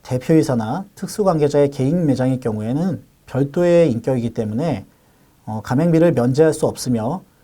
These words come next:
만약 면제를 할 경우에는 이는 접대비에 해당되게 됩니다. 이번 시간에는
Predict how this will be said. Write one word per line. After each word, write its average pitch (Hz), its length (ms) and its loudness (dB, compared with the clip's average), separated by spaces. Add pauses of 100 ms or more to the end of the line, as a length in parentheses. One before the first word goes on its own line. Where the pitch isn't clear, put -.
(140)
만약 156 420 2
면제를 139 580 0
할 196 140 -4
경우에는 131 640 0 (220)
이는 175 340 -2
접대비에 151 640 -2
해당되게 170 440 -4
됩니다. 92 500 -6 (1500)
이번 160 200 2
시간에는 143 680 0